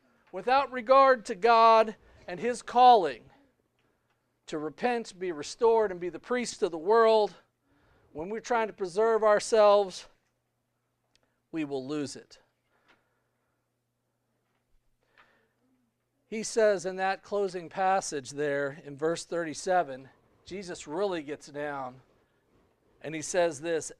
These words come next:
"And they answered him and said to him, 'Where, Lord, is this? You know, when is this gonna be?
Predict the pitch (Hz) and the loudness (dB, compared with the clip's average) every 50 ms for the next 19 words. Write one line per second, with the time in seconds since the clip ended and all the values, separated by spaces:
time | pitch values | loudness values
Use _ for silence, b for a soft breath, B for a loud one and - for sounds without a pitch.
0 | _ _ _ 160 170 170 180 185 180 180 190 202 - - 180 160 170 170 170 165 | _ _ _ -10 -6 -4 -2 -2 -2 -4 -6 -8 -8 -8 -8 -8 -8 -10 -10 -12
1 | 147 - - 190 185 180 175 - 180 160 180 185 180 180 175 b b b b b | -12 -8 0 2 2 2 2 -2 -6 -6 -6 -6 -8 -8 -12 b b b b b
2 | b b b b b b b b b _ - 175 214 233 233 226 214 190 170 160 | b b b b b b b b b _ 0 2 4 6 6 4 4 2 2 0
3 | 151 147 135 131 117 120 123 b b b b b b b b b - 147 135 139 | 0 0 0 -2 -4 -8 -14 b b b b b b b b b -16 -16 -12 -10
4 | 156 151 139 - - - - 180 _ 175 160 160 156 156 175 208 233 226 175 214 | -10 -10 -10 -10 -14 -18 -20 -20 _ -18 -12 -10 -8 -8 -6 -8 -8 -8 -8 -8
5 | 196 - - 208 196 180 156 185 180 180 147 113 - - | -10 -8 -8 -8 -8 -6 -4 -2 -2 -2 -2 -4 -8 -14